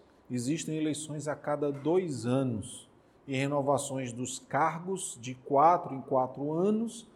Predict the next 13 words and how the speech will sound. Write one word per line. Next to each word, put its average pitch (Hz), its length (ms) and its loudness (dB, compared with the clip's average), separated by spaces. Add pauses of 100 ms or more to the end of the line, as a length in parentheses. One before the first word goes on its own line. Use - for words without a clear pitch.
(260)
a 185 140 10
não 202 180 6
ser 156 340 4
o 120 40 -2
Senado 131 440 -2
Federal, 190 1000 6 (240)
que 160 220 2
é 160 120 4
de 156 260 -2 (120)
oito 180 500 6
anos 175 420 -2
o 165 80 -6
mandato. 131 760 6